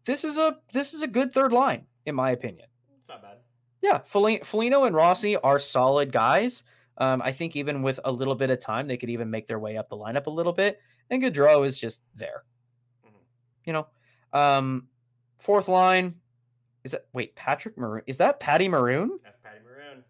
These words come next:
Speaker 1: Holy shit. Okay, well, I mean, Patty Maroon's not bad to have on your fourth line.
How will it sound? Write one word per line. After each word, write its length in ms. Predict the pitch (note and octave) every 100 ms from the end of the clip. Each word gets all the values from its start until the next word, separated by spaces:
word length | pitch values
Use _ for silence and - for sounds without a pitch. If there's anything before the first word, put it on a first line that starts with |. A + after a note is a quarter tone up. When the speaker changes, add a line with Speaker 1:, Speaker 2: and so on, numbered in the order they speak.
| _ _
Speaker 1:
Holy 320 | D3+ C#3 F#2
shit. 320 | - - A#2 -
Okay, 300 | F#3 D3 E3+
well, 300 | F3 G3 -
I 60 | F3+
mean, 300 | F#3+ F#3+ F3+ _ _ _ _ _ _ _ _ _ -
Patty 240 | G3 G#3+
Maroon's 320 | F#3 G3 E3
not 180 | D#3+ E3
bad 220 | D#3+ F3
to 60 | C#3+
have 260 | D3+ E3+
on 120 | D#3+ D#3
your 100 | C#3+
fourth 320 | E3 E3 D#3+
line. 380 | C#3 D3+ A3